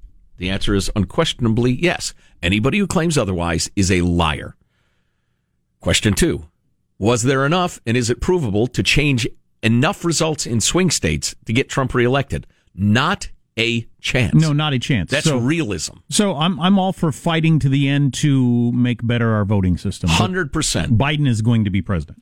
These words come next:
Speaker 1: Right.
Speaker 2: Um, my husband wears Levi's in a denim shirt every single day.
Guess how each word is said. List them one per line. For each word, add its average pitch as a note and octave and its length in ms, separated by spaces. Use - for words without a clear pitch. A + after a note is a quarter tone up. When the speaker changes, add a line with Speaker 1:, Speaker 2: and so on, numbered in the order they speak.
Speaker 1:
Right. F#2+ 180
Speaker 2:
Um, A2 640
my B2 180
husband F#3+ 380
wears E3 240
Levi's E3 480
in D3 100
a B2 60
denim C3+ 340
shirt A#2+ 380
every A#2 260
single G2 360
day. D#2+ 240